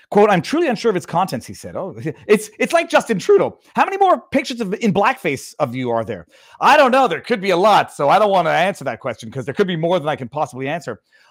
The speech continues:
"I'm unsure of its contents, but it could be worse than what we just heard on that recording.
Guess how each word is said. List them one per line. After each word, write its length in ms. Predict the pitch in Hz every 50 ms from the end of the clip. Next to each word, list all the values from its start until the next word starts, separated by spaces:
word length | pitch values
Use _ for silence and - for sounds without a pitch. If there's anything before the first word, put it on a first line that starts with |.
| _ -
"I'm 180 | 208 247 262
unsure 460 | 254 254 226 175 - - 302 359 370
of 80 | 349 269
its 100 | 247 -
contents, 480 | - - 226 240 285 233 - 190 156 120
but 160 | 117 180 190
it 120 | 196 -
could 120 | - 196 151
be 160 | 175 190 180
worse 560 | 151 143 135 156 185 226 453 - - - - _ _ _
than 160 | 139 180 175
what 140 | 170 214 262
we 160 | 262 233 202
just 420 | 165 120 131 208 233 240 214 - -
heard 320 | - 156 202 220 240 233
on 120 | 208 190 196
that 180 | 214 226 262
recording. 500 | 202 165 - - 196 220 240 320 349 320